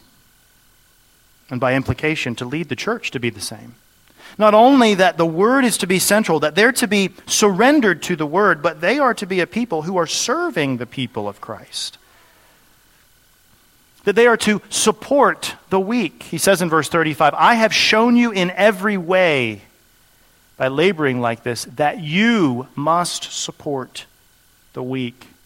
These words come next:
Undoubtedly, there would be those who had physical needs and physical weaknesses in the church. But there would be those that would have spiritual weaknesses. And here, these elders who should be selfless, like Paul,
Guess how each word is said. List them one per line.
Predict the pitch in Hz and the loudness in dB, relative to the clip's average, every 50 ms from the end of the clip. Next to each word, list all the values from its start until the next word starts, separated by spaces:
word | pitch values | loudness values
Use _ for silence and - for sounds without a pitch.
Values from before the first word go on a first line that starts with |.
| _ _ _ _ _ - | _ _ _ _ _ -6
Undoubtedly, | 143 139 135 127 131 127 135 139 143 127 123 127 127 | -4 -4 0 0 2 2 2 0 -2 -2 -4 -4 -4
there | 117 123 120 | -4 -4 -4
would | 113 117 123 113 107 | -4 -6 -6 -6 -6
be | 117 117 | -8 -6
those | 107 123 123 123 123 117 - | -4 -2 -2 -2 -4 -6 -8
who | - 127 | -8 -8
had | 117 123 120 - | -8 -8 -8 -6
physical | - 170 156 139 143 - - 131 | -4 -4 -4 -4 -6 -10 -10 -8
needs | 120 120 120 123 120 120 110 - | -8 -6 -6 -6 -6 -6 -4 -4
and | 127 123 | -6 -4
physical | - - 156 151 143 - 131 | -4 -6 -6 -6 -8 -8 -6
weaknesses | 123 131 131 127 127 120 - 127 110 117 | -6 -6 -6 -6 -6 -8 -8 -8 -8 -8
in | 120 | -8
the | 113 113 | -10 -10
church. | - - 151 151 151 151 _ _ - - - - - _ _ _ _ _ _ _ _ _ _ _ _ _ _ _ _ _ - - | -8 -6 -6 -6 -6 -8 _ _ -18 -18 -18 -18 -20 _ _ _ _ _ _ _ _ _ _ _ _ _ _ _ _ _ -10 -4
But | 196 180 | -2 2
there | 247 | 2
would | 254 240 | 2 2
be | 190 233 | 2 2
those | 196 214 214 214 220 165 | 4 4 4 4 4 2
that | 190 208 | 0 0
would | 196 185 | 0 2
have | 190 190 - - - | 2 0 0 -2 -6
spiritual | - - - - - - 247 254 262 247 226 - - - 147 135 120 107 104 - _ _ _ _ _ _ _ _ _ _ - | -6 -4 -4 -4 0 2 4 4 4 4 2 2 0 -2 -2 -2 -4 -6 -10 -16 _ _ _ _ _ _ _ _ _ _ -6
weaknesses. | 139 139 127 117 123 120 - - - 190 - - - - - - _ _ _ _ _ _ _ _ _ _ _ _ _ _ _ - | -4 -4 -2 -4 -4 -6 -8 -8 -8 -10 -10 -10 -10 -10 -12 -16 _ _ _ _ _ _ _ _ _ _ _ _ _ _ _ -6
And | 139 139 | -6 -4
here, | 135 - 190 208 185 156 170 180 | -2 2 2 4 4 4 4 2
these | 151 151 165 175 165 - | 2 0 0 0 0 -2
elders | - 160 165 180 175 151 147 156 151 - - | 0 0 0 2 2 2 2 0 0 -2 -4
who | 185 190 185 175 | -4 -4 -4 -2
should | - - - 247 269 277 180 147 | -2 0 2 2 2 0 0 0
be | 160 147 139 147 | 0 2 2 0
selfless, | 170 - - 180 165 165 - - 156 131 139 - - | 0 0 0 2 2 0 0 -2 -4 -4 -4 -4 -2
like | 143 151 156 196 180 | 0 0 0 0 -2
Paul, | - - 156 139 139 156 190 202 175 | -2 -2 0 0 2 2 0 0 -4